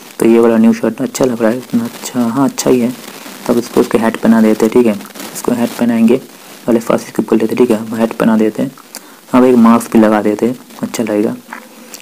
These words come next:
तो रेड वाला मास्क हम लोग लगा देते हैं। रेड मास्क कहाँ गया हम लोग का? रेड मास्क, रेड मास्क, हाँ यहाँ पे रेड मास्क है हम लोग का। तो ओपी, ओपी, ओपी। रेड मास्क लगाने के बाद बहुत ही अच्छा लग रहा है, देख सकते हो, बहुत ही अच्छा लग रहा है। लेकिन मुझे पैंट उतना अच्छा नहीं लग रहा है, तो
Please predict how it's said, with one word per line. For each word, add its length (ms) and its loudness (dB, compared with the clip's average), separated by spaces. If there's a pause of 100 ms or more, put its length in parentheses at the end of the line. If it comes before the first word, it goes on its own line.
(160)
तो 120 4
रेड 180 4
वाला 200 4
मास्क 280 0
हम 120 6
लोग 140 6
लगा 200 2
देते 260 -2
हैं। 120 -2 (140)
रेड 180 4
मास्क 300 0
कहाँ 200 0
गया 120 2
हम 60 0
लोग 180 -4
का? 160 -6 (800)
रेड 160 2
मास्क, 280 2
रेड 140 6
मास्क, 300 4
हाँ 100 0
यहाँ 200 2
पे 100 -2
रेड 200 2
मास्क 280 -2
है 80 -2
हम 160 0
लोग 120 0
का। 100 0 (240)
तो 140 -2 (240)
ओपी, 240 2 (240)
ओपी, 220 0 (120)
ओपी। 240 -4 (600)
रेड 200 2
मास्क 200 -2
लगाने 260 2
के 60 -2
बाद 140 2
बहुत 300 2
ही 40 -2
अच्छा 220 -4
लग 140 -6
रहा 60 -2
है, 60 -2
देख 180 -2
सकते 320 -6
हो, 80 -6 (680)
बहुत 260 0
ही 60 0
अच्छा 180 -2
लग 160 -2
रहा 60 0
है। 80 2
लेकिन 260 2
मुझे 200 2
पैंट 280 0
उतना 220 0
अच्छा 220 -2
नहीं 120 4
लग 160 0
रहा 80 -6
है, 80 -14 (140)
तो 60 -2